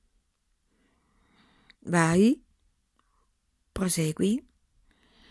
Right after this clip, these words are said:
Sei vicino. Vedi l'acqua che si sta abbassando.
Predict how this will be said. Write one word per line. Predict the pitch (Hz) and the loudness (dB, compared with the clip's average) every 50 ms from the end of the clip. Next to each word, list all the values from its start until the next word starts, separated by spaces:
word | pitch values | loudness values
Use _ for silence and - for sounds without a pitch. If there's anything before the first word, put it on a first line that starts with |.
| - _ _ _ _ _ _ _ _ _ _ _ _ _ _ _ _ _ _ _ _ _ _ _ _ _ _ | -20 _ _ _ _ _ _ _ _ _ _ _ _ _ _ _ _ _ _ _ _ _ _ _ _ _ _
Sei | - - - - - 214 185 | -6 -4 -2 0 2 2 2
vicino. | 180 180 - - - - 143 156 165 165 180 220 - _ _ _ _ _ _ _ _ _ _ _ _ _ _ _ _ _ _ _ _ _ _ _ _ _ _ _ _ _ _ _ _ _ _ _ _ _ _ _ _ _ _ _ _ _ _ _ _ _ _ _ _ _ _ _ | 2 0 0 -2 -2 -2 -2 -4 -4 -6 -6 -10 -12 _ _ _ _ _ _ _ _ _ _ _ _ _ _ _ _ _ _ _ _ _ _ _ _ _ _ _ _ _ _ _ _ _ _ _ _ _ _ _ _ _ _ _ _ _ _ _ _ _ _ _ _ _ _ _
Vedi | - 180 185 185 185 | -2 2 4 4 4
l'acqua | 175 165 151 - - - 214 208 | 4 2 -2 -8 -8 -8 -8 -8
che | - 226 | -8 -8
si | - - 220 | -6 -4 -4
sta | - - 208 | -4 -4 -4
abbassando. | 196 196 165 - - - - - - - - - - - - 208 | -4 -4 -2 -2 -2 -4 -4 -8 -10 -10 -10 -8 -10 -10 -12 -12